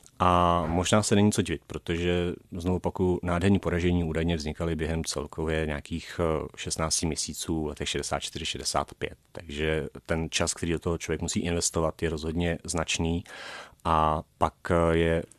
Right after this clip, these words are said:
otázka, pokud víte, že se dokážete stejně dobře realizovat, eh, v nějakých jiných médiích a v nějakých jiných formách toho umění, kde třeba je i mnohem, eh, bezprostřednější odezva a vaše kontrola třeba nad publikem, eh, taky mnohem bezprostřednější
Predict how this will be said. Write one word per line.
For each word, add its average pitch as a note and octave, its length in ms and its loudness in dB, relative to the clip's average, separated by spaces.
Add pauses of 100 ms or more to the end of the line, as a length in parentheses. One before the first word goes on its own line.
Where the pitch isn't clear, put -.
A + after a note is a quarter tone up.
(140)
otázka, E2 720 2
pokud - 420 -2
víte, E2 320 -4
že E2 140 -2
se - 160 0
dokážete E2 420 -2
stejně E2+ 320 0
dobře D#2+ 520 -2
realizovat, E2 640 0 (140)
eh, F#2 40 0 (260)
v D#2 40 -4
nějakých D#2 440 -8
jiných E2 280 0
médiích D#2+ 460 0
a - 20 -6
v D#2+ 40 -4
nějakých D#2+ 320 -4
jiných D#2+ 220 -4
formách D#2+ 400 0
toho D#2+ 180 -2
umění, E2+ 520 2 (460)
kde E2 140 0
třeba D#2 300 0
je D#2+ 200 2
i D#2+ 320 -2
mnohem, E2 580 0
eh, D#2 400 0 (180)
bezprostřednější E2+ 760 -2
odezva D#2+ 600 2
a D2+ 260 -2
vaše D2+ 240 -4
kontrola D#2+ 340 -2
třeba E2+ 180 -2
nad D#2 140 0
publikem, D#2+ 640 -2
eh, D#2 340 -6 (120)
taky - 260 -6
mnohem D#2+ 480 -2
bezprostřednější D#2+ 920 -2